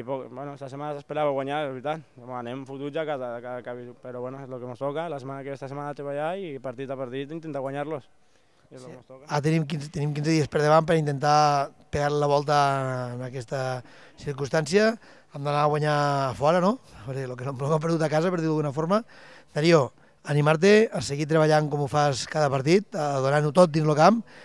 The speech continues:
Speaker 2: i, sobretot, eh, a donar pels colors de l'Alcanar, que en aquest cas que és un club que es mereix estar a la segona catalana, no?
Speaker 1: La gent, home, sí, un orgull estar aquí, i més amb els companys que n'hi ha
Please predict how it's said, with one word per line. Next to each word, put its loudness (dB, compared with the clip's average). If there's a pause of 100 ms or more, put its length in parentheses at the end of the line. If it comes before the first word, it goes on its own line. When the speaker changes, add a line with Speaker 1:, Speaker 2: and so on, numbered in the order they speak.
(240)
Speaker 2:
i, -2
sobretot, -4
eh, -2
a -6
donar -6 (100)
pels -10
colors -2
de 0
l'Alcanar, 0
que -4
en -2
aquest -10
cas -4 (260)
que -8
és -2
un 2
club 0 (100)
que -2
es -2
mereix 2
estar 0
a 4
la 4
segona -2
catalana, -8
no? -6
Speaker 1:
La -18
gent, -16 (420)
home, -10
sí, -8
un -8
orgull -6
estar -6
aquí, -2
i -4
més -6
amb -8
els -16
companys -12
que -14
n'hi -12
ha -8